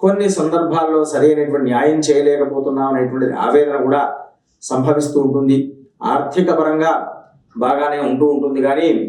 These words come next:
వ్యావహారికమైనటువంటి విషయాలలో కాస్త ఇబ్బందులు ఎదుర్కొంటూ ఉంటారు. ఇతరుల యొక్క, అధికారుల యొక్క ఒత్తిడి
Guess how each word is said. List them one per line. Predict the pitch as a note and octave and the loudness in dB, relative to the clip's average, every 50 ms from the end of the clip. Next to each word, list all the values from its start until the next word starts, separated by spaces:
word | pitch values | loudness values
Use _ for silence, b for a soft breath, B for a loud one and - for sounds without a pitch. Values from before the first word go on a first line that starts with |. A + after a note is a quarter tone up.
| - - _ _ _ _ _ _ _ _ | -10 -14 _ _ _ _ _ _ _ _
వ్యావహారికమైనటువంటి | G#2+ A2+ B2 C3 C#3 D3 D#3+ F3 F3+ F3 F3 E3+ E3 - D#3+ D#3+ D#3+ D#3 D#3 C#3+ C#3 D3 C#3+ C#3+ C#3 C3 | 0 2 2 2 2 0 0 0 0 0 -2 0 0 0 0 2 2 2 0 0 -2 -2 -2 0 0 0
విషయాలలో | C3 B2+ D3 D3+ C#3+ C#3+ C#3+ D3+ D3 D3 D#3 D3+ C#3+ - - - - - - _ _ _ - | 0 2 2 0 0 0 -2 0 0 0 0 0 -2 -6 -8 -10 -12 -18 -20 _ _ _ -6
కాస్త | B2+ B2+ B2+ - - - C#3 C3 - - - - C3+ B2+ | -4 -4 -4 -4 -4 -4 -4 -2 -4 -6 -8 -10 -8 -4
ఇబ్బందులు | B2+ C3+ D#3 E3 E3 E3 D#3 C#3 | -2 0 0 2 2 2 2 2
ఎదుర్కొంటూ | C#3+ D3 D3 C#3+ D3 D3 C#3+ C#3+ C#3+ C#3 C#3+ | 2 0 0 0 0 0 0 0 -2 -2 -4
ఉంటారు. | C3+ C#3+ C#3+ C#3 C#3 C#3 C#3+ - C3 B2 | -2 -2 -2 -2 -2 -4 -6 -6 -8 -4
ఇతరుల | - D3 C#3+ D3 C#3+ C#3+ | -2 -2 0 0 0 0
యొక్క, | C#3 C#3 C#3 C#3 A#2+ | -2 -2 -4 -4 -4
అధికారుల | A#2 C3+ C3 C3 C#3+ C#3 C#3 C#3 C3+ C3+ | -4 -4 -2 -2 -2 -2 -2 -2 -2 -2
యొక్క | B2+ - C#3 C#3 - - B B B B _ _ _ A2 A2+ C3 | -2 -2 -2 -2 -2 -4 B B B B _ _ _ -2 0 2
ఒత్తిడి | C#3 C3 C3+ - F#3+ F#3 F#3+ | 2 2 2 2 4 4 4